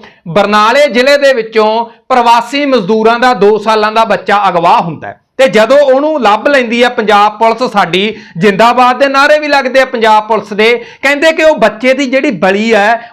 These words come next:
ਉਹ ਦੇਣ ਦੇ ਵਾਸਤੇ ਲਿਜਾਇਆ ਗਿਆ ਸੀ ਕਿਸੇ ਹੋਰ ਸੂਬੇ ਦੇ ਵਿੱਚ। ਜੇ ਪੁਲਿਸ ਤੋਂ ਦੇਰੀ ਹੋ ਜਾਂਦੀ ਤਾਂ ਉਹ ਬੱਚੇ ਦੀ ਬਲੀ ਸੀ ਜਿਹੜੀ ਉਹ ਦੇ ਦਿੱਤੀ ਜਾਣੀ ਸੀ। ਹੁਣ ਸਵਾਲ ਇਹ ਹੈ ਕਿ ਜਾਨਵਰਾਂ ਦੀ ਬਲੀ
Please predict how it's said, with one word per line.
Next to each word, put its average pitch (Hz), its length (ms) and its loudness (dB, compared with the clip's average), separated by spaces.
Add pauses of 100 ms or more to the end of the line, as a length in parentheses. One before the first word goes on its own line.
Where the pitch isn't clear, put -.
ਉਹ 214 180 -2
ਦੇਣ 247 300 0
ਦੇ 285 140 2
ਵਾਸਤੇ 226 420 0
ਲਿਜਾਇਆ 196 440 0
ਗਿਆ 190 220 0
ਸੀ 262 140 -6
ਕਿਸੇ 254 260 -2
ਹੋਰ 240 400 2
ਸੂਬੇ 208 300 0
ਦੇ 185 120 -2
ਵਿੱਚ। 123 340 -12 (180)
ਜੇ 214 140 0
ਪੁਲਿਸ 240 300 0
ਤੋਂ 285 280 0
ਦੇਰੀ 220 300 2
ਹੋ 214 160 0
ਜਾਂਦੀ 202 480 -2 (180)
ਤਾਂ 254 80 0
ਉਹ 254 120 2
ਬੱਚੇ 214 280 0
ਦੀ 220 120 -2
ਬਲੀ 190 340 -2
ਸੀ 220 140 -6
ਜਿਹੜੀ 175 480 -4 (180)
ਉਹ 240 180 0
ਦੇ 214 200 2
ਦਿੱਤੀ 220 340 -2
ਜਾਣੀ 165 240 -2
ਸੀ। 123 160 -16
ਹੁਣ 262 180 0
ਸਵਾਲ 240 480 2 (100)
ਇਹ 226 220 0
ਹੈ 202 240 -2 (200)
ਕਿ 330 120 0
ਜਾਨਵਰਾਂ 233 560 0
ਦੀ 285 140 -2
ਬਲੀ 240 420 -2